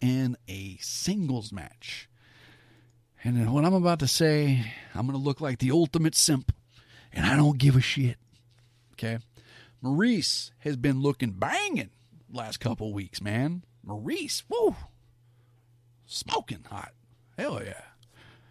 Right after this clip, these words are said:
All right, Rey Mysterio and The Miz. I think th-, these guys are seasoned veterans, man, especially Rey Mysterio. They may have really good chemistry with each other. I, I, I'm pretty sure they had matches in the past. Imagine now in twenty twenty-two with a lot of more experience that they've got in between them.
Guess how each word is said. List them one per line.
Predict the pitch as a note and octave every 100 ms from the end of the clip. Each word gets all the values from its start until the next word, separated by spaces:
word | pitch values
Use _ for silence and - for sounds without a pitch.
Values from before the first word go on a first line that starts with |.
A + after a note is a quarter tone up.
| _
All | C3+
right, | E3+ A2 -
Rey | C#3+
Mysterio | F#3+ D#3+ F3+ F3 F3
and | D#3+
The |
Miz. | C#3+ E3 C#3+ A2+
I |
think | C#3+ G3 F#3+
th-, | - - - - - - -
these | F4+ G4+
guys | F4 C#4 F#3
are | E3+
seasoned | - D4+ A3 F#3+
veterans, | A3+ A3 A#2+ F#2+ -
man, | A#2 E3+
especially | D#3+ - - D#3
Rey | A#2 G#2+
Mysterio. | F#2+ - F#2+ D#2+ B1 - - - - - - _ - - _ _ _ _ _
They | - B3+
may | D#4 C#4+
have | C#4 G#3
really | G3+ A#3
good | G#3 A3+
chemistry | - B3 B3 A3
with | F#3 D3+
each | A#2+ B2+
other. | A#2+ G2+ - - _ _
I, | -
I, | - - E3+ F3+
I'm |
pretty | E3+ G#3 D4+
sure | - C4
they | A#3+ F3+
had | E3
matches | C#3+ D3 D3 C3+
in | C#3
the |
past. | A2+ F#3 G#3 F#3 -
Imagine | - D3+ F#3 G3+ C3 A#2+
now | G#3+ C#4+ E3+
in | A2
twenty | D#3+ C#3
twenty-two | C3 C#3 A2+ - A#3+
with | F#3
a | A2+
lot | A2+ B2 C#3+
of | A#2+
more | C3+ C#3+
experience | B2 - D#3+ D3+ D3+ C#3 -
that | G#2+ -
they've | - D#3+
got | - A3 -
in | F#3+
between | A3 C#4+
them. | C4